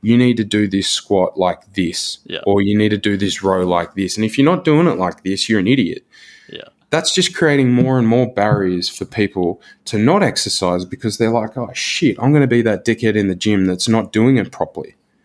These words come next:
Speaker 2: Mm-hmm.
Speaker 1: Like, we don't need that. We need people to, like, w-, we need to be movement optimists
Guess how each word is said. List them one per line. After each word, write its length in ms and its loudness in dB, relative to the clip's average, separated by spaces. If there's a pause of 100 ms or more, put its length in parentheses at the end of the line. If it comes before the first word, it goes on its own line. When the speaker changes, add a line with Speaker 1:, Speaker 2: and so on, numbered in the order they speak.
(140)
Speaker 2:
Mm-hmm. 220 -16 (100)
Speaker 1:
Like, 260 -4
we 140 0
don't 340 2
need 360 2
that. 280 -6 (160)
We 140 0
need 260 2
people 380 0
to, 460 0 (760)
like, 160 0
w-, 240 -4
we 160 2
need 160 4
to 60 2
be 120 4
movement 500 2
optimists 840 -2